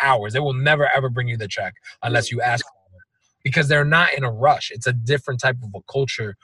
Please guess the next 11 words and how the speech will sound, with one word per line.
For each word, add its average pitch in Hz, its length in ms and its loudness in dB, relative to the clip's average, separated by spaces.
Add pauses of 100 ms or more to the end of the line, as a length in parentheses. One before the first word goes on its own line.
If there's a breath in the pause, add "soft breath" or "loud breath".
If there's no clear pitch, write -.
(200 soft breath)
where 127 260 0
it's 117 180 -6
like, 113 200 2
"No, 139 360 0
enjoy 117 360 0
your 135 200 0
food." 98 360 -14 (100)
Um, 113 380 -4 (300)
uh, 117 140 4
buen 156 460 2
provecho, 127 760 0